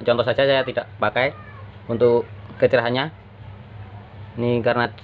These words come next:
supaya tidak merubah wiring, eh, jam digital yang sudah saya upload kemarin ya. Untuk kecerahan juga bisa diatur. Pesan saya guys, jika Anda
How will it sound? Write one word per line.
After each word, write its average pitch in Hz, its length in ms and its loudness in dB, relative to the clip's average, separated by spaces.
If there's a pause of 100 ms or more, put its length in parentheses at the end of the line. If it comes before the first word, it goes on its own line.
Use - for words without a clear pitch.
supaya 120 260 2
tidak 117 240 0
merubah 113 240 2
wiring, 110 460 2 (1300)
eh, 107 440 4 (120)
jam 107 160 0
digital 110 320 0
yang 107 400 -2 (800)
sudah 104 240 0 (160)
saya 110 160 2
upload 117 220 0
kemarin 117 260 0
ya. 113 140 -2 (2500)
Untuk 135 140 0
kecerahan 131 260 4
juga 120 160 2
bisa 110 160 -2
diatur. 123 460 2 (1700)
Pesan 151 220 2
saya 165 160 2
guys, 170 240 2
jika 139 260 2
Anda 143 240 2